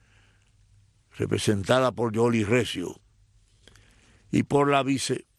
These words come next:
Ana María Rojas. El secretario de organización, una figura bien conocida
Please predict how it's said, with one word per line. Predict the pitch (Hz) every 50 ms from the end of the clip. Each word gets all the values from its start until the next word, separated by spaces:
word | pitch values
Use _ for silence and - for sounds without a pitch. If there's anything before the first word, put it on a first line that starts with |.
| _ _ _ _ _ _ _ _ _ _ - _ _ _ _ _ _ _ - _ _ _
Ana | - 127 139 139 139 143 139 135 - - _ -
María | 147 127 123 123 120 123 123 120 117 107 - - _ _
Rojas. | - 120 117 123 123 104 90 85 - - - - - - - - _ _ _ _ _ _ _ _ _ _ _ _ _ _ _ _ _ _ _ _ _ _ _ _ _ _ _ _ _ - - -
El | 113 104 101
secretario | - 120 107 107 120 113 90 101 151 151 160 170 160 151
de | 143 151
organización, | 156 156 143 139 131 139 151 135 113 135 117 - - 139 143 139 127 113
una | 117 120 123 123
figura | - 131 123 117 120 120 120 113 98 87 - - - - _ _ _ - _ _ _ - - - - _ - _ _ _ _ - - - - - - - _ _ - _ _ - _ _ _
bien | - - - 143 151 151 131
conocida | - 123 123 113 104 98 - 117 127 117 98 95 92 87 -